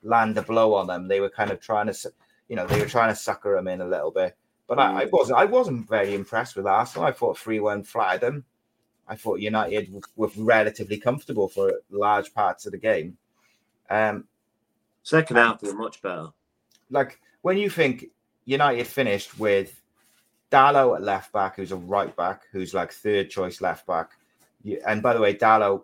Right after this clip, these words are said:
Speaker 1: completely pocketed Saka. Um, you had, uh, yeah, you had your first choice right back, and then you had Johnny Evans,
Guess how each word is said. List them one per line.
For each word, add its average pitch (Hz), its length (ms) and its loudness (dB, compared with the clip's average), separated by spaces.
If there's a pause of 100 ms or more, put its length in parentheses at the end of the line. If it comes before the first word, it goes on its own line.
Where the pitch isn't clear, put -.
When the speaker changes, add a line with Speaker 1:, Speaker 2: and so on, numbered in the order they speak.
Speaker 1:
completely 107 560 -6
pocketed 90 600 -8 (160)
Saka. 87 540 -8 (640)
Um, 92 340 -2 (160)
you 104 160 -4
had, 98 240 0 (840)
uh, 85 500 -4 (100)
yeah, 107 280 0
you 98 140 -2
had 95 100 0
your - 80 -18
first 123 260 2
choice 107 220 -4
right 95 240 -4
back, 92 280 -4 (380)
and 107 160 -4
then 104 140 -2
you 104 80 -2
had 104 200 -2 (120)
Johnny 131 340 2
Evans, 110 600 -4